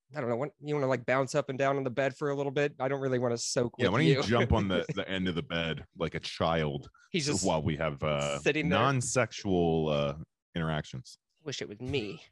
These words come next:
Speaker 2: <laughs>
Speaker 1: I wish it was me in
Speaker 2: Fuck,
Speaker 1: there.
Speaker 2: can I go?
Speaker 1: <laughs>
Speaker 2: That would,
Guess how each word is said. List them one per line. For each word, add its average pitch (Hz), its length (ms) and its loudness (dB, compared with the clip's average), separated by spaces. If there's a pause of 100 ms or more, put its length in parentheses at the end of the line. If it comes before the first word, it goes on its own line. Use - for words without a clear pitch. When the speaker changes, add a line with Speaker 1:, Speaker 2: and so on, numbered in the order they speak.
Speaker 2:
<laughs> 175 40 -10 (500)
Speaker 1:
I 165 60 -4
wish 143 160 -6
it - 20 -4
was 101 160 -10
me 156 300 -4
in 123 60 0
Speaker 2:
Fuck, - 120 0
Speaker 1:
there. - 240 -14
Speaker 2:
can - 140 -6
I 113 80 0
go? 127 220 -2
Speaker 1:
<laughs> 185 40 -2 (720)
Speaker 2:
That 101 400 2
would, 82 340 0